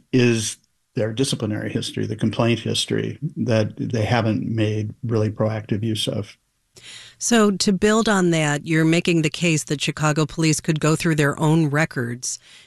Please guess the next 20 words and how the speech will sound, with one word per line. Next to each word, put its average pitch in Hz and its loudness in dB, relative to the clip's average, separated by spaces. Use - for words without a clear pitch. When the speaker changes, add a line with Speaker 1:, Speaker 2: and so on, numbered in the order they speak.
Speaker 2:
and 160 4
use 151 2
pattern 208 2
analysis 127 0
to 156 -2
identify 151 2
racist 135 0
officers 127 -2
and 123 0
get 160 0
them 151 2
off 120 0
the 127 -8
streets. - -4
How 160 0
do 190 2
you 180 4
see - 0
that 147 0
working? 139 -6